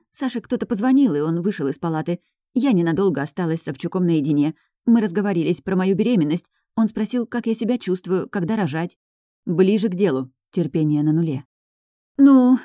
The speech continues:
перешли на детей, потом на его дочь, на вашего с Крайновым сына.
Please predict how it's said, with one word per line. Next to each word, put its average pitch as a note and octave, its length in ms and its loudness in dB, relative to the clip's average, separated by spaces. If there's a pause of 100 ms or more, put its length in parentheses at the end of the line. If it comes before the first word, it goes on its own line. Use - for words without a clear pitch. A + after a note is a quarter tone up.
(160)
перешли C#4+ 400 0
на A#3+ 100 4
детей, G3 520 2 (160)
потом C4 260 2
на G#3 60 6
его D#3 280 0
дочь, F3+ 380 -2
на G#3 200 0
вашего F#3 300 -6
с - 60 -10
Крайновым E3 500 -2
сына. G3+ 320 -4